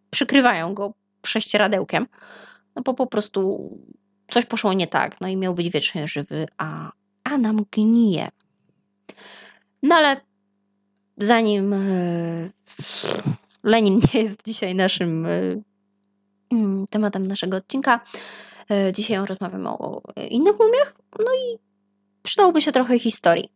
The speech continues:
No więc, e, jak to z tą mumifikacją było? No generalnie uważa się, że to jest rozrywka starożytnych,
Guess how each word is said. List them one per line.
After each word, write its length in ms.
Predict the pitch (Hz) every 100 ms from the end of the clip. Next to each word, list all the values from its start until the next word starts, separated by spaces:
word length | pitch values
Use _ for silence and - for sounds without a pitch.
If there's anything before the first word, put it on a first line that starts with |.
| _
No 120 | 233 233
więc, 520 | 269 262 - - 254
e, 140 | 254
jak 220 | 247 269
to 80 | 269
z 60 | 254
tą 100 | 220
mumifikacją 760 | 220 202 202 - 190 - 160
było? 180 | 160 -
No 140 | - 240 _ -
generalnie 480 | 233 233 330 453 339
uważa 300 | 277 285 269
się, 140 | 269
że 120 | 247
to 120 | 247 226
jest 280 | 233 -
rozrywka 440 | 214 208 214 214 202
starożytnych, 760 | - 180 202 240 240 240 233